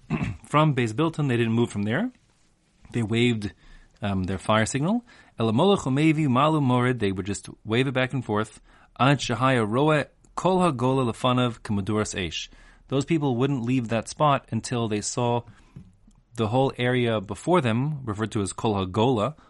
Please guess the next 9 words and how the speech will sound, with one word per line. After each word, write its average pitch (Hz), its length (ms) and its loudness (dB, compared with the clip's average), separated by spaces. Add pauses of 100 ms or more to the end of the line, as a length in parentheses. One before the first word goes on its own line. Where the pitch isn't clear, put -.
(120)
all 101 100 -8
the - 120 -8
exile 110 360 -4
literally, 180 420 -4 (380)
um, 95 380 -6 (160)
lit 120 140 0
up 143 260 2 (240)
like 107 220 -4
a 98 380 -2